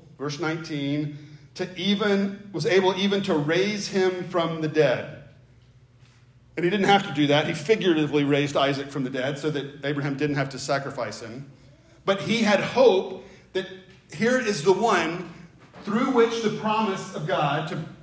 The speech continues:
build this great nation, to bless the whole earth, came through Isaac. He had hope that God was in control, that he could even rise, raise Isaac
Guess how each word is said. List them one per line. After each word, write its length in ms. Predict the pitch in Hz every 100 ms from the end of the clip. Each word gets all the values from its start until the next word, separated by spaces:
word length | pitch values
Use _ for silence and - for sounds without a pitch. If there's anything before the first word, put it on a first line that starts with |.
| -
build 220 | 151 165 226
this 100 | -
great 220 | 233 214
nation, 400 | 180 175 202 202
to 80 | 160
bless 460 | 156 156 - -
the 100 | -
whole 500 | - 180 220 262 -
earth, 360 | 214 170 156 156 - - - - - _ -
came 320 | 190 202 233
through 140 | 226 214
Isaac. 440 | 180 156 131 123 - - - _ -
He 160 | 220
had 200 | 226 202
hope 340 | 147 214 190 165
that 140 | 160
God 220 | 160 180
was 140 | 185 170
in 80 |
control, 500 | 156 - 165 147 143 - -
that 100 | -
he 100 | 151
could 140 | 202 175
even 320 | 175 135 131
rise, 440 | 147 156 160 160 156 151
raise 360 | 175 202 156
Isaac 360 | 156 160 156